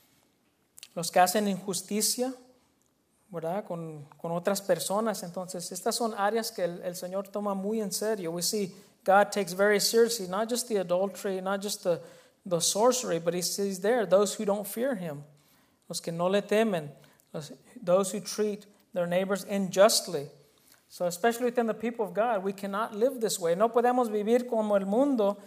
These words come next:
y esperar que Dios nos bendiga. Dios entiende mi, mi pecado. Bueno, al cabo Dios no me va a juzgar. No, Dios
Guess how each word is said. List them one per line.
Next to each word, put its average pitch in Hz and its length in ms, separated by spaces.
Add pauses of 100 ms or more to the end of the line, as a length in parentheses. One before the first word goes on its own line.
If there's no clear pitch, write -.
(180)
y 202 80
esperar 190 460
que 226 140
Dios 202 240
nos 208 180
bendiga. 208 640 (500)
Dios 226 460
entiende 233 920
mi, 208 640 (460)
mi 208 260
pecado. 208 640
Bueno, 254 200
al 254 100
cabo 262 240
Dios 247 240
no 247 100
me 240 140
va 233 100
a 226 60
juzgar. 240 420
No, 233 160
Dios 240 380